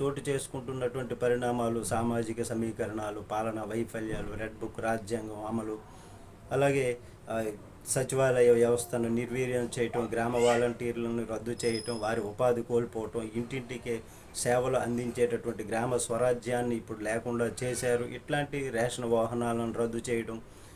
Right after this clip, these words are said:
ఆ క్యూలో నిలబడి ఇప్పుడు తీసుకుంటున్నారు మండు టెండర్లు, ఎండల్లో. ఆ మధ్యన ఒక ముసలావిడ చనిపోయిందని, ఇట్లాగా మెడికల్ కాలేజ్ గవర్నమెంట్వి తీసుకొస్తే పేద విద్యార్థులు చదువుకొని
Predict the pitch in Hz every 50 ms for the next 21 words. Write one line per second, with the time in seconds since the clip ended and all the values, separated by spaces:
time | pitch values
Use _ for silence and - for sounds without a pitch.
0 | - - 120 113 - - 127 135 135 131 131 127 123 123 120 120 120 123 120 117
1 | 113 - 120 117 - 123 120 120 - - 123 120 117 113 117 120 117 117 113 113
2 | 113 117 117 113 117 120 117 120 120 113 117 - - 123 117 110 113 113 113 120
3 | 120 120 123 123 120 123 - - - - - - - - 110 117 120 120 123 117
4 | 117 123 123 120 120 117 110 110 107 - 123 120 120 117 117 117 110 120 117 113
5 | 98 - 123 123 120 117 117 120 123 139 143 - - - 160 156 151 139 135 127
6 | - 117 117 120 - - 131 123 - 127 123 120 120 120 117 113 117 - 113 107
7 | 110 120 127 123 113 110 120 117 117 120 120 117 - - 120 117 - - - 120
8 | 120 117 110 117 117 117 117 117 - 110 120 117 110 120 117 107 - 113 107 120
9 | 123 120 - 123 117 117